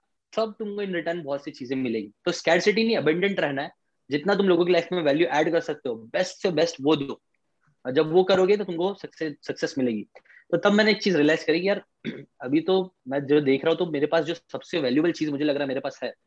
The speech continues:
वो तो ये बुक्स की नॉलेज ही है। उससे ज्यादा वैल्यूएबल मेरे पास कुछ भी नहीं था। डिग्री तो मेरे लिए कुछ वैल्यूएबल थी नहीं। डांसर में इतना भी खतरनाक नहीं था कि मैं डांस के रिलेटेड कुछ करूँ,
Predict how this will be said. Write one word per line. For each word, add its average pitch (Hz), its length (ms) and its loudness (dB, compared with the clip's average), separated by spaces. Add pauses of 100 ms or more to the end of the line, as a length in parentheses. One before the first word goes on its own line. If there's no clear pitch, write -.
(260)
वो 139 60 -4
तो 170 60 0
ये 175 140 6
बुक्स 151 220 0
की 175 100 0
नॉलेज 156 260 2
ही 147 80 -4
है। 113 140 -10 (800)
उससे 139 160 -12
ज्यादा 165 180 0
वैल्यूएबल 160 280 6
मेरे 151 120 -2
पास 151 120 -6
कुछ - 200 -12
भी 147 80 2
नहीं 123 140 -2
था। - 220 -14 (280)
डिग्री 143 220 6
तो 160 80 4
मेरे 151 140 4
लिए 151 120 6
कुछ 143 160 -4
वैल्यूएबल 131 260 2
थी 127 140 -8
नहीं। - 420 -12
डांसर 143 340 6
में 156 60 4
इतना 156 220 2
भी 156 80 2
खतरनाक 139 500 -2
नहीं 131 100 -6
था 135 80 -6
कि 131 80 -4
मैं 131 100 -4
डांस 123 260 -4
के - 160 -4
रिलेटेड 123 340 -4
कुछ 120 120 -8
करूँ, 107 220 -4